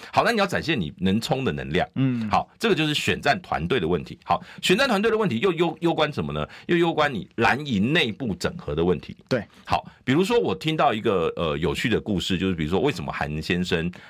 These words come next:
Speaker 1: 还没有办法跟侯友宜这个，这个，这个会面哦？因为，呃，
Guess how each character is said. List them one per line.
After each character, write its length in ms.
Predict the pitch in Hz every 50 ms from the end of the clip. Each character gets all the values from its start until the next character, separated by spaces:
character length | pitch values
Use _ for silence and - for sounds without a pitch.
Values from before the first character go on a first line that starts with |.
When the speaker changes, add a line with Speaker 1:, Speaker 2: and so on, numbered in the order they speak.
| -
Speaker 1:
还 160 | - - 82 80
没 100 | 87 101
有 80 | 95
办 160 | 87 98 92
法 140 | 87 67 62
跟 420 | - 87 85 87 87 87 87 85 87
侯 240 | - - - 80 85
友 140 | 87 76 64
宜 240 | 62 57 58 60 58
这 120 | - -
个， 280 | 71 71 64 55 - - -
这 80 | -
个， 200 | 76 69 62 58 -
这 220 | - - - 87 73
个 80 | 67
会 180 | - - 117 92
面 220 | 87 90 82 - - _ - - - - - -
哦？ 240 | - 76 65 - - - - - - _
因 120 | 139 139
为， 380 | 143 143 131 120 110 98 90 - - - _ _ _ _ _ _ _ _ - -
呃， 360 | - 87 76 71 65 64 60